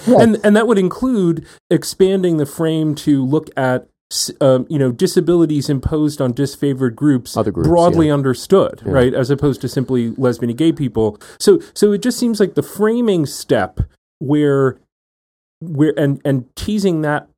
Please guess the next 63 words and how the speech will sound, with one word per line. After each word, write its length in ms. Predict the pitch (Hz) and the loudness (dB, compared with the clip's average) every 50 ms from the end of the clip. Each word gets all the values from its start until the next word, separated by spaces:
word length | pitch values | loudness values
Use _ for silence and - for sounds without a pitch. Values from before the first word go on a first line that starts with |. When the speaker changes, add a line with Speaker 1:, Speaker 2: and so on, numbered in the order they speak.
| _ - | _ -8
Speaker 2:
apart 500 | 147 - - - 180 185 180 170 - - | -6 -6 -4 -4 -2 -2 -2 -4 -6 -6
from 300 | - 147 135 127 127 123 - | -2 0 0 0 0 0 -2
everything 420 | 147 143 160 147 139 - 139 127 127 | -2 0 0 -2 -2 -2 -4 -2 -2
else 200 | 127 127 - - | -2 -2 -2 -2
that's 200 | 131 120 - - | -4 -4 -4 -4
going 280 | - 123 123 123 123 123 | -6 -4 -4 -2 -2 -2
on 280 | 131 135 131 127 120 117 | -2 -2 -2 -2 -2 -4
in 240 | - 147 139 139 127 | -4 -4 -2 -2 -2
the 160 | 117 107 101 - | -4 -4 -2 0
argument, 480 | 135 131 120 107 95 87 80 73 - - - | -2 0 0 -4 -6 -6 -6 -10 -10 -4 0
Speaker 3:
Would 140 | 160 165 | 0 0
it, 40 | - | 2
Speaker 2:
right? 80 | 113 135 | 2 2
Speaker 3:
would 80 | 156 | 2
it 80 | 151 107 | 2 2
help, 260 | 120 151 180 180 _ | 0 0 0 0 _
though, 280 | - 196 190 190 185 180 | 0 2 2 2 2 0
to, 160 | 180 - - | -2 -4 -2
yes, 320 | 147 156 156 101 - - - | 0 0 0 0 -2 -6 -8
to, 100 | 127 113 | -8 -10
to 240 | - - - 135 110 | -8 -6 -6 -4 -2
do 180 | 107 123 131 123 | 0 0 0 2
that, 360 | 135 143 156 160 156 - - | 2 2 2 0 -2 -6 -6
to 220 | - 127 120 104 | -4 -2 -2 -2
kinda 260 | - - 123 110 107 | -4 -4 -4 -4 -2
just 240 | 98 113 107 - - _ _ _ _ _ _ - | -2 -4 -6 -6 -8 _ _ _ _ _ _ -6
lay 260 | - 117 120 123 131 131 | -2 0 2 2 2 2
out 80 | 123 | 2
on 80 | 123 113 | 0 -2
the 60 | 110 | -2
table 520 | - - 110 107 104 110 107 107 101 - _ _ _ _ _ _ | -2 -2 -2 0 2 2 2 2 0 -4 _ _ _ _ _ _
four 200 | - - 131 117 | -4 0 2 4
or 120 | 120 117 | 4 4
Speaker 2:
What 60 | 175 170 | 4 4
the 60 | - | 4
Speaker 3:
five 80 | 165 | 4
Speaker 2:
argument 240 | - 147 147 135 143 | 4 4 2 2 2
is. 100 | 135 104 | 2 2
Speaker 3:
examples? 480 | 117 113 113 110 - 123 120 120 117 - - | 0 0 0 -2 -2 -2 -2 -2 -4 -4 -4
Like, 180 | 117 123 117 - | -2 -2 -2 0
I, 140 | - 147 - - | -2 -2 -2 -2
I 60 | 147 | -2
just 120 | 165 156 | -2 -2
think, 160 | - 143 - | -4 -4 -2
like, 140 | 120 113 110 | -2 -2 -2
the 80 | - 110 | -2 -4
example 360 | 92 92 107 110 117 - 127 | -4 -2 -2 -2 -2 -2 -4
of 80 | 113 - | -4 -2
Prince, 280 | - 120 110 107 - - | -2 -4 -4 -4 -4 -6
the 60 | 98 | -6
example 340 | 90 95 107 107 107 120 113 | -4 -2 -2 -2 -2 -2 -2
of 60 | 107 | -2
New 100 | 107 104 | -2 -2
York, 300 | 101 101 104 104 101 - | 0 0 0 -2 -2 -4
the 80 | - 90 | -6 -4
Speaker 2:
Yeah. 40 | 85 | 0
Speaker 3:
example 340 | - 101 104 110 - 110 | 0 0 0 2 0 0
of 80 | 101 85 | 0 0
N 100 | 107 107 | 0 -2
F 180 | 104 98 - - | -2 -4 -2 -2
I 140 | - 104 | -2 0
B, 60 | 104 104 | 0 2
Speaker 2:
Cool. 140 | - - | 0 0